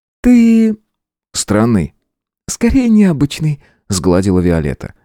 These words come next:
"Но я рада, что отвязалась от Джеффа. Не знаю, надолго ли". Оба замолчали. Фауст открыл коробку с пастой, вдыхая аппетитный запах. Когда с едой было покончено, Виолетта отправилась в душ. "Только не подглядывай".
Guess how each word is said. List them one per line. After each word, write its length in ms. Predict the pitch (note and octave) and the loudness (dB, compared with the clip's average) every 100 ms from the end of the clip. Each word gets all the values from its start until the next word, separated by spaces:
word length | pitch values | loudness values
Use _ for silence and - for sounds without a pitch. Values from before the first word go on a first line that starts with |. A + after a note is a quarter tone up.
| _ | _
"Но 140 | G3 G#3 | 2 2
я 160 | G3 | 2
рада, 220 | E3 C3 | 0 -2
что 240 | C#3 - D3 | -6 -4 -4
отвязалась 540 | D3 D3+ D3+ C#3+ D3+ | -2 -2 0 -2 -2
от 100 | C#3 | -4
Джеффа. 360 | C#3 D3 C#3+ - _ _ _ - | -2 -4 -6 -14 _ _ _ 0
Не 140 | G#3+ | 2
знаю, 420 | G3 G#3 F#3+ C3 - _ - | 2 2 0 -4 -12 _ -4
надолго 460 | F#3 F3 F#3+ D#3+ D3 | 0 2 2 2 -2
ли". 160 | - - _ _ _ - | -4 -10 _ _ _ -4
Оба 220 | F2+ G#2 | -2 0
замолчали. 640 | G2 G2 F#2 - C#2+ B1 - _ _ - | 0 0 -2 -4 -6 -6 -14 _ _ -10
Фауст 360 | - C#3+ C3 G#2+ | -2 -2 0 -4
открыл 300 | - A2 F#2 | 0 0 0
коробку 420 | G2 F2+ - D#2 | 0 -2 -2 -8
с 80 | - | -4
пастой, 420 | C3 B2 F#2+ D2 | -4 -4 -4 -6
вдыхая 480 | - F2+ - A#2 F#2+ | -4 -6 -2 -2 -2
аппетитный 440 | - - - D#2+ | -4 -8 -6 -6
запах. 440 | C#2+ C#2+ - - _ _ _ _ | -4 -6 -8 -20 _ _ _ _
Когда 260 | A2 G#2+ G#2 | -4 -2 -2
с 120 | - | -2
едой 280 | A2+ G#2+ E2 | 0 2 0
было 220 | F#2 F#2+ | 0 0
покончено, 580 | A#2+ A2+ C#3+ G#2 F#2 E2 | -2 -2 -4 -2 -4 -2
Виолетта 440 | F#2+ A2 C3+ E2+ | 0 0 0 -2
отправилась 480 | - F2 E2+ E2 D2+ | -2 -2 0 -2 -4
в 100 | C2 | -8
душ. 300 | B1+ - - _ _ _ _ | -10 -12 -20 _ _ _ _
"Только 320 | - G#3 - | 0 0 0
не 100 | G#3+ | 0
подглядывай". 680 | A3 A#3+ F3+ F3 D#3 E3+ F#3 | 0 -2 -2 -2 0 -2 -2